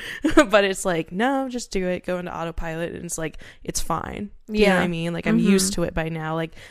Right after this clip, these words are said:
Speaker 1: I've established this routine, so it's not difficult for me to do
Speaker 2: Right.
Speaker 1: anymore.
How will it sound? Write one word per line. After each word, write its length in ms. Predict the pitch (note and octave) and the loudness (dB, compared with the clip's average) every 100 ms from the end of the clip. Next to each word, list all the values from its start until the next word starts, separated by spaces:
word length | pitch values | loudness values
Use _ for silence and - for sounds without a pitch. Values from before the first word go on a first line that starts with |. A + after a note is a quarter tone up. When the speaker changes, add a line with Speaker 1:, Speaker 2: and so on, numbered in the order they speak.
| - | -6
Speaker 1:
I've 140 | E3+ E3+ | -2 2
established 500 | - F3 E3+ F3 - | 4 2 2 0 -2
this 200 | E3 E3+ | -4 -4
routine, 460 | D#3+ - F3 E3 | -4 -4 -4 -6
so 200 | D#3+ E3 | -6 -4
it's 160 | D#3+ - | -4 -4
not 320 | E3 D3+ E3 | -2 -4 -6
difficult 460 | E3+ D#3+ - - - | -8 -8 -8 -10 -10
for 100 | - | -12
me 120 | F3 | -10
to 100 | F#3+ | -8
do 320 | F#3+ G1+ G3+ - - _ G#3+ | -8 -8 -8 -12 -20 _ -4
Speaker 2:
Right. 500 | G#3 G3 F#3 - - - | 2 2 2 0 -8 -6
Speaker 1:
anymore. 540 | F#3 E3+ D#3+ - - | -2 -2 -4 -6 -8